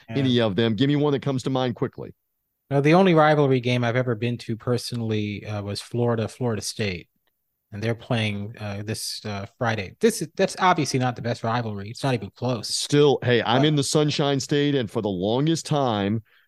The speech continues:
Speaker 2: right around the time, Lord, I'm gonna date myself again, that you were joining the planet, that was one of the top
Speaker 1: Yeah.
Speaker 2: rivalries in the eighties and the nineties, 'cause it always had national title
Speaker 1: Sure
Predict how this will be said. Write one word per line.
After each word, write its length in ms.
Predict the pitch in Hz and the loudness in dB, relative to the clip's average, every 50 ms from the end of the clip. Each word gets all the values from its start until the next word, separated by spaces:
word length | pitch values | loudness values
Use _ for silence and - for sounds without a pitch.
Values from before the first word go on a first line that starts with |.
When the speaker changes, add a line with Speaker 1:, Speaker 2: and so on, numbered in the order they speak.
| _ _ | _ _
Speaker 2:
right 200 | - 101 107 113 | -6 -2 0 2
around 200 | 117 120 123 127 | 2 4 4 4
the 60 | 127 123 | 2 2
time, 400 | - 143 135 123 120 120 110 101 85 | 0 0 0 2 2 0 0 -2 -2
Lord, 240 | 82 92 92 95 90 | -2 0 0 0 0
I'm 60 | 85 | 0
gonna 140 | 85 82 80 | -2 -4 -4
date 200 | 69 95 95 - | -2 -2 -2 -2
myself 320 | 82 92 95 101 98 82 | -2 -2 0 0 -2 -2
again, 220 | 90 80 101 98 90 | 0 0 0 0 0
that 120 | 90 82 | 0 0
you 140 | 98 113 120 | 0 0 0
were 80 | 117 101 | 0 0
joining 340 | 80 110 120 123 120 113 | 2 2 4 4 4 4
the 60 | 104 90 | 2 0
planet, 440 | - - 123 117 107 95 90 82 - 90 80 | 2 2 2 2 2 0 -2 -4 -6 -8 -4
that 260 | - 113 127 139 - | -2 0 0 2 2
was 140 | 139 127 - | 0 0 2
one 160 | 127 127 127 | 2 2 2
of 60 | 120 - | 2 0
the 80 | 95 | -2
top 480 | - - - - 123 123 127 - - - _ _ _ _ _ - | -10 -10 -4 0 2 2 2 2 0 -6 _ _ _ _ _ -8
Speaker 1:
Yeah. 60 | 107 101 | -2 0
Speaker 2:
rivalries 540 | 117 117 117 101 90 73 71 71 65 - - | 2 2 2 2 0 -2 -2 -6 -8 -8 -4
in 120 | - 107 | 0 2
the 140 | 104 101 104 | 2 4 4
eighties 320 | 110 123 123 127 123 104 120 | 4 4 6 4 4 4 2
and 100 | 113 110 | 2 2
the 40 | |
nineties, 440 | 107 110 117 117 110 98 80 73 - | 4 4 4 4 4 2 0 -2 -4
'cause 160 | - 101 92 | -4 -2 -2
it 80 | 104 98 | 0 2
always 440 | 104 113 131 135 135 147 139 117 - | 4 4 4 6 4 4 2 2 0
had 260 | 147 135 131 120 104 | 0 2 2 0 0
national 480 | 107 110 113 123 131 123 - 139 131 120 | -2 -2 0 0 -2 -2 -2 -4 -4 -4
title 500 | - 139 131 135 139 143 143 143 127 | -2 -2 0 0 2 2 2 0 -2
Speaker 1:
Sure 60 | - | -4